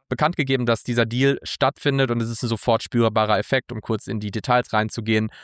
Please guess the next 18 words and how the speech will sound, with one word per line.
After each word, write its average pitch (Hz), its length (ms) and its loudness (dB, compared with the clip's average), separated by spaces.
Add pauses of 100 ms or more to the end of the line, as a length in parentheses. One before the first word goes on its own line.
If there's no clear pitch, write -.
(260)
Ähm, 104 600 2
Code, 139 420 0
äh, 117 300 2
Claude 123 240 0
Code 131 300 0
Limits 117 400 -2
wurden 117 480 0
verdoppelt, 123 640 0
da 117 100 -2
gibt's - 160 -8
nicht 120 80 -2
mehr 117 100 0
diese 110 200 -2
Fünf-Stunden-Limits, 117 840 -2
die 110 80 -12
sind 110 140 -4
jetzt 113 160 0
länger. 117 340 2